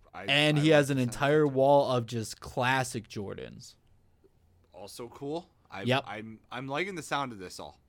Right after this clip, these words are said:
Speaker 2: Yep. So I'm, I'm picking him, and also, too, he played against the four golf guys, and he was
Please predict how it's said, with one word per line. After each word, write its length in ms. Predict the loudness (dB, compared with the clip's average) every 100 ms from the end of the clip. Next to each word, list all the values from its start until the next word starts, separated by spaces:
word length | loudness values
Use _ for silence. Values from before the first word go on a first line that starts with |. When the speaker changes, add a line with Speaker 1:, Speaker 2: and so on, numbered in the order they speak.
| _ _ -4
Speaker 2:
Yep. 280 | 4 4 2 _ _ _ _ _ _ _ _ 2
So 200 | 8 10
I'm, 300 | 10 8 10
I'm 180 | 6 10
picking 300 | 10 10 6
him, 220 | 6 6
and 80 | 8
also, 300 | 6 6 0
too, 180 | 2
he 160 | 0 -2
played 240 | 0 2
against 300 | 2 0 -2
the 60 | -6
four 280 | -2 0 0
golf 280 | -2 -4 -2
guys, 360 | 0 0 0
and 100 | -4
he 80 | -4
was 180 | -4